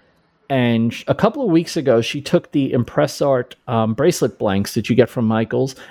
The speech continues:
and she showed how to engrave those. And I was blown away. I'm like, "Wait a minute, I didn't know you could engrave those in the Cricut."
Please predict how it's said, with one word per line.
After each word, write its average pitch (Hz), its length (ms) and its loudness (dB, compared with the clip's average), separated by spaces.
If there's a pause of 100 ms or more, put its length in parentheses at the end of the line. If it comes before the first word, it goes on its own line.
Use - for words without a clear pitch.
and 135 120 0
she - 100 -4
showed 180 260 2
how 165 140 0
to 151 80 2
engrave 139 420 0
those. 85 300 -2 (280)
And 131 140 -2
I 175 120 2
was 139 200 4 (300)
blown 131 280 2
away. 139 220 -2
I'm 113 100 0
like, 107 140 0 (240)
"Wait 175 240 0
a 156 40 2
minute, 113 140 2
I 139 60 2
didn't 185 140 0
know 139 60 2
you 120 140 2
could - 160 -4
engrave 107 380 2
those 110 240 0
in 104 80 2
the 101 80 0
Cricut." 123 400 0